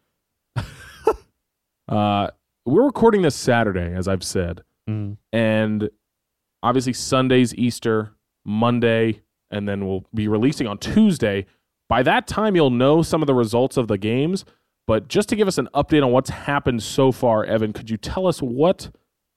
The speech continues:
Speaker 2: we are looking at in terms of N B A playoffs?
Speaker 1: All right. So Utah beat Dallas. Was that last night?
Speaker 2: It's tonight.
Speaker 1: Today?
Speaker 2: It's today. Yeah.
Speaker 1: Today. They had the early game. Ninety-nine to ninety-three.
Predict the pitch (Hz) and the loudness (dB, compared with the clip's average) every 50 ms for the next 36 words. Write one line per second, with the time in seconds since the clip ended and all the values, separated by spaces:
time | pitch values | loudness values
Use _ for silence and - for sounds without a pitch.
0 | _ _ _ _ _ 117 113 113 113 127 139 135 139 120 113 110 107 110 - 117 | _ _ _ _ _ 2 2 2 4 2 2 2 0 -2 -2 -2 -4 -4 -4 -4
1 | 107 101 107 101 - _ 131 160 170 160 160 156 147 143 131 127 - - - - | -4 -2 -6 -6 -6 _ -2 -2 0 2 2 4 4 4 4 2 0 -2 -4 -2
2 | 117 104 98 92 98 95 - - - - - - _ _ _ _ _ - 92 87 | -2 -2 -2 -2 -4 -8 -8 -10 -14 -18 -20 -20 _ _ _ _ _ -4 -2 0
3 | 90 92 98 95 - - - _ _ _ _ _ _ _ _ _ - - - 98 | 2 2 2 0 -2 -6 -12 _ _ _ _ _ _ _ _ _ -6 -2 0 2
4 | 98 98 95 90 87 - _ _ - 92 107 131 135 - 120 107 104 104 104 104 | 2 2 0 -2 -4 -14 _ _ -4 -2 -2 -2 0 0 2 2 2 2 0 -2
5 | 110 _ - 107 101 82 82 - 104 101 117 113 101 95 95 - - - - - | -6 _ -4 -4 -4 -2 -2 0 2 2 4 4 2 0 0 -4 -10 -16 -8 -4
6 | 104 107 101 95 95 107 117 - - 139 131 120 - _ _ _ _ - 113 - | -2 -2 0 2 0 0 -2 -2 -4 -4 -4 -4 -8 _ _ _ _ -12 -12 -10
7 | - - 117 113 120 - - 104 98 101 110 - 117 107 98 98 - 110 107 104 | -6 -4 -4 -4 -4 -2 0 0 0 0 0 -2 -2 -2 -2 -4 -2 0 0 0
8 | 107 113 - - - _ _ - 104 104 101 95 95 104 107 104 104 110 117 123 | 0 -2 -4 -12 -20 _ _ -2 0 0 2 2 2 2 0 0 0 0 -2 -2
9 | 120 - _ _ _ _ _ - _ _ _ 104 113 127 147 151 156 143 147 139 | -4 -8 _ _ _ _ _ -20 _ _ _ 0 0 0 0 0 0 0 0 0
10 | 123 117 117 120 110 101 - 107 110 101 90 82 | 0 0 0 0 -2 -4 -2 -2 -2 0 -2 -6